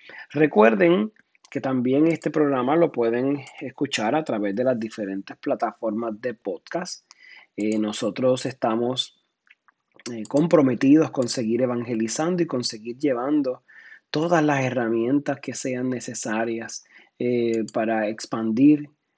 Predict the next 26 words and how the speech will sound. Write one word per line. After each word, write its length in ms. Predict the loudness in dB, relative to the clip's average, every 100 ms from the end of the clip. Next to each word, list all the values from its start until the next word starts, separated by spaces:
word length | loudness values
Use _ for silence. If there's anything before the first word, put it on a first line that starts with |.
| _ -10
el 160 | -6 -4
reino 460 | 0 2 2 2
de 160 | 0 0
Dios 360 | 0 0 -2
y 60 | -6
su 160 | -8 -8
justicia. 720 | -10 -4 -2 -2 -4 -10 -12 _ _ -20 _ _ -4
Ahora 240 | 2 6 8
mismo 540 | 8 8 6 2 -2 _
nos 220 | -6 -4
puedes 320 | 0 2 2 2
escuchar 640 | -2 -2 4 4 4 0 _ _ _ -4
a 120 | -2
través 380 | 0 2 2 4
de 120 | 4
Spotify, 800 | 2 2 4 6 4 4 2 2 -4 -6 _
en, 320 | -2 0 0 -2
nos 100 | -2
puedes 300 | -2 0 0
escuchar 400 | -2 -2 -2 -2
también 400 | 0 0 0 -2
a 100 | -2
través 320 | -2 -2 -2
de 100 | -4
Radio 400 | -4 0 0 0
Public, 540 | -2 0 2 2 0